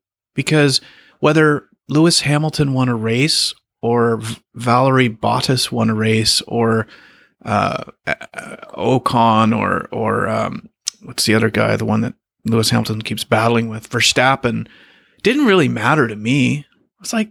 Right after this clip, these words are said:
I don't care about these guys. Like, okay, great to see Lewis Hamilton.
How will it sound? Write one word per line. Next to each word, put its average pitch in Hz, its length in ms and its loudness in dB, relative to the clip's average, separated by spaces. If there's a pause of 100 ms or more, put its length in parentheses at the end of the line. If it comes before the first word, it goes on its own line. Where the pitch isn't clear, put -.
(140)
I 196 140 -8
don't 262 180 -12
care - 260 -10
about - 240 -16
these 107 180 -12
guys. 175 460 -2
Like, - 200 -2
okay, 170 300 0
great 175 320 2
to 165 60 -6
see 147 380 0 (360)
Lewis 147 400 2
Hamilton. 135 800 0